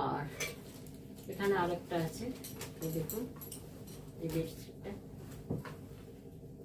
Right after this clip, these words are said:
এই দুটো বেডশিট কালকে বললাম না অনলাইনে উনি অর্ডার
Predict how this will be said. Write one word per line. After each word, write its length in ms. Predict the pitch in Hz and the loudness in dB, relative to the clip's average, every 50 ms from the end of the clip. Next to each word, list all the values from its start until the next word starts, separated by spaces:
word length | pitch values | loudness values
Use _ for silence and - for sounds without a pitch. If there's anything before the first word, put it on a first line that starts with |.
| - - - - - - - - | -10 -10 -10 -10 -10 -10 -6 0
এই 80 | 165 160 160 190 | 2 4 8 8
দুটো 180 | 202 202 226 214 202 | 10 10 12 12 12
বেডশিট 380 | 196 190 190 - - 196 190 - - | 12 12 12 12 6 6 6 8 8
কালকে 260 | 175 170 165 - 196 190 185 | 6 6 6 6 4 4 6
বললাম 260 | 180 175 180 190 202 220 254 | 6 6 6 6 6 6 6
না 60 | 285 262 180 | 6 6 6
অনলাইনে 480 | 180 175 170 170 170 175 175 185 185 190 185 - - - - - - - - - - | 8 8 8 10 8 8 6 6 6 4 2 0 -2 -8 -8 -8 -8 -10 -6 0 4
উনি 160 | 175 180 - | 6 8 10
অর্ডার 280 | - 170 160 165 175 | 10 10 10 8 8